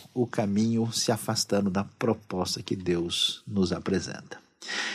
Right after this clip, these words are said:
E olhando para a nossa vida prática, a gente pode pensar, mas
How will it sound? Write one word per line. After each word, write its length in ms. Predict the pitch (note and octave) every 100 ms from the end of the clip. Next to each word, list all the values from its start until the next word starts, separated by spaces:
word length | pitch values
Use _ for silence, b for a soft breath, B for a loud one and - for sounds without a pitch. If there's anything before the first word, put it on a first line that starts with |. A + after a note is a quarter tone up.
| B -
E 80 |
olhando 320 | A#3 G3+ A3+ D3+
para 140 | C3+
a 40 |
nossa 280 | B2 A2+ -
vida 300 | F#2 G2 E2+
prática, 640 | - A#2+ B2+ B2 - - E3
a 20 |
gente 240 | B2+ C3
pode 380 | - C#3 C3+ A#2+
pensar, 400 | A#2 A2+ - C3
mas 480 | G3 G3+ E3+ -